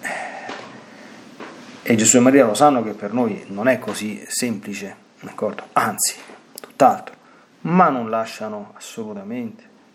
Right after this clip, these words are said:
di far pervenire a chi realmente lo vuole tutti gli aiuti possibili e immaginabili, anzi addirittura sono disposti a scomodarsi più con una creatura,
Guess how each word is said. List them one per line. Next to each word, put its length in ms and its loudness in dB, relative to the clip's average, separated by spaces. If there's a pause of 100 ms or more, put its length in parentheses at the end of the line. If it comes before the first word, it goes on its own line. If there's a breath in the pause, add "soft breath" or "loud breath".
(560 soft breath)
di 80 -10
far 180 -4
pervenire 800 -2
a 160 -14
chi 160 -12
realmente 500 -2
lo 100 -4
vuole 280 -2
tutti 340 0
gli 120 6
aiuti 360 4
possibili 500 -2
e 20 -2
immaginabili, 640 -2
anzi 200 0
addirittura 760 2 (1800 loud breath)
sono 260 4
disposti 560 4
a 60 -4
scomodarsi 640 0
più 140 -8
con 160 -4
una 180 -4
creatura, 580 -4